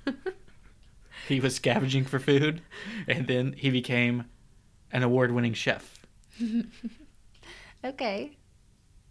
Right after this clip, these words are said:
Speaker 1: I think it speaks for itself.
Speaker 2: <laughs>
Speaker 1: All right, so I had a few more, but I guess we'll save those for later, 'cause we're stretching a little bit.
Speaker 2: Yeah, we're stretching, and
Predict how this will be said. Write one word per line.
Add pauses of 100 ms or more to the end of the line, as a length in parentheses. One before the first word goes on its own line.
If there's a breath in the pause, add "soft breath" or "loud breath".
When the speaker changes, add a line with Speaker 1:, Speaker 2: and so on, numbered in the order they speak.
(1600)
Speaker 1:
I
think
it
speaks
for
itself. (100)
Speaker 2:
<laughs>
Speaker 1:
All (1400 loud breath)
right,
so
I
had
a
few
more,
but
I
guess
we'll
save
those (600)
for
later, (240)
'cause
we're
stretching
a
little
bit. (280)
Speaker 2:
Yeah,
we're
stretching,
and